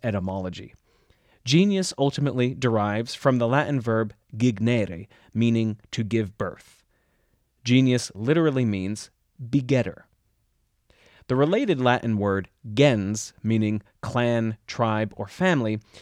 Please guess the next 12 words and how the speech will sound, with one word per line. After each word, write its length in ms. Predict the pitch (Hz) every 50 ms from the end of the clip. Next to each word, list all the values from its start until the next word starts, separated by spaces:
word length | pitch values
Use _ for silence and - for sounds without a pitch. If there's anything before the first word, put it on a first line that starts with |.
| - - _ -
is 120 | 131 117
a 60 | 131
word-forming 720 | 127 131 170 208 214 202 180 - - 170 165 160 151 143 127 -
element 400 | 123 123 120 120 117 117 117 - - -
in 120 | 123 113
a 100 | 113 113
ton 580 | - - - - - 156 143 117 98 92 95 -
of 160 | - 117 113 104
very 380 | 98 95 107 113 120 123 123
common 400 | 110 - - 117 107 107 107 107
English 460 | 104 - 104 104 101 95 90 - -
words. 420 | - 87 80 73 69 - - -